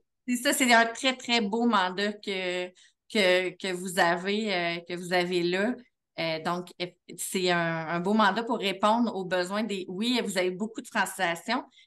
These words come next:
mais il y a plein de choses aussi que vous faites, euh, déjà.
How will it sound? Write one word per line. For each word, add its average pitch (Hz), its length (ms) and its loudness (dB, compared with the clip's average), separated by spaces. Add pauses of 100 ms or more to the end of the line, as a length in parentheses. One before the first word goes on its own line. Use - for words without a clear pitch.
(180)
mais 190 100 -2
il 190 60 -2
y 196 40 2
a 185 60 0
plein 262 280 0
de 277 60 2
choses 262 320 -2
aussi 226 240 -8
que 233 80 -4
vous 180 100 0
faites, 233 540 -2
euh, 190 180 0
déjà. 220 640 2